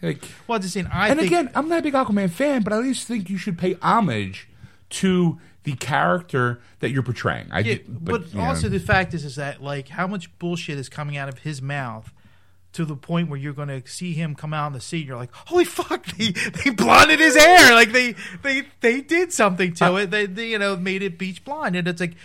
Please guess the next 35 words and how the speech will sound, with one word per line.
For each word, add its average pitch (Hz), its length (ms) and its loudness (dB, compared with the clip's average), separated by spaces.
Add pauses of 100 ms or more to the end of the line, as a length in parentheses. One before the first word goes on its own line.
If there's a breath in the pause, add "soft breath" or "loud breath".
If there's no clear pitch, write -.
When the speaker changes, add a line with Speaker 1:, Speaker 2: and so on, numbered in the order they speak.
(140 loud breath)
Speaker 2:
that's 180 280 -2
what 226 120 -4
they're 233 80 -6
gonna 185 260 -6
do. 277 240 -8
I 180 40 -4
mean, 160 140 -6
they're 160 140 -6
gonna 202 280 -6
make 170 280 0
it 185 80 -6
to 220 80 -4
the 170 120 -4
point 185 360 -8
where 147 140 -10
they're 147 160 -8
gonna 143 180 -12
go, 139 220 -8 (340 soft breath)
they're 156 120 -4
either 160 280 -4
gonna 160 180 -6
have 156 180 -8
discussions 165 540 -8
with 135 140 -12
James, 135 240 -12
like, 139 260 -10
it's 156 180 -10
like, 151 160 -10 (180 loud breath)
"Yeah, 208 100 -2
yeah, 202 140 2
yeah, 175 240 2
he's 170 200 0
saying 196 340 -2
that 170 200 -4
shit 160 460 -6